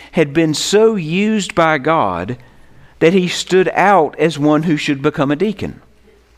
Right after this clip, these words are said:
And God continued to use Stephen after he became a deacon. We see that in our passage this morning.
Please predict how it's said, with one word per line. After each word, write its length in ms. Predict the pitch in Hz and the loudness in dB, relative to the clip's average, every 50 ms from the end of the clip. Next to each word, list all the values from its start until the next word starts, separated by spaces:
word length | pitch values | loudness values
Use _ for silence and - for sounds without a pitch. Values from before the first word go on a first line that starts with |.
| _ - - - - - - _ _ _ - - | _ -20 -20 -20 -20 -20 -20 _ _ _ -18 -4
And 180 | - 143 165 147 | -2 0 0 2
God 260 | 170 170 175 180 - | 2 2 2 2 2
continued 600 | 196 185 185 - 247 247 311 311 214 180 165 139 | 0 -2 0 0 0 0 2 2 2 2 0 0
to 100 | 165 160 | -2 -2
use 320 | 151 147 151 156 156 147 | -2 0 0 0 0 -2
Stephen 540 | - - - 165 165 170 156 180 180 185 190 | -4 -2 0 0 0 0 0 0 0 0 0
after 640 | - 165 214 240 269 - - - 117 95 76 - - _ _ _ _ _ _ _ _ _ _ _ _ | 0 0 0 0 -2 -6 -8 -8 -6 -6 -6 -8 -14 _ _ _ _ _ _ _ _ _ _ _ _
he 120 | - 156 | -2 -2
became 360 | 147 139 139 - 180 127 113 107 | 0 0 -2 -2 0 0 0 -2
a 40 | |
deacon. 440 | 104 107 107 101 98 - 78 - - _ _ _ _ _ _ _ _ _ _ _ _ _ _ _ _ _ _ _ _ - - | -2 -2 -4 -4 -4 -8 -16 -18 -18 _ _ _ _ _ _ _ _ _ _ _ _ _ _ _ _ _ _ _ _ -6 -2
We 160 | 147 147 139 | 0 0 0
see 240 | - - 196 233 220 | 0 0 0 0 2
that 200 | 175 156 139 139 | 4 4 4 4
in 60 | 135 | 2
our 100 | 135 131 | 0 0
passage 460 | - 156 131 120 123 - - 127 123 | 0 0 0 0 0 -2 -6 -8 -6
this 160 | 127 120 - | -6 -8 -4
morning. 360 | 170 180 180 156 113 82 - | -2 -2 0 0 -2 -4 -8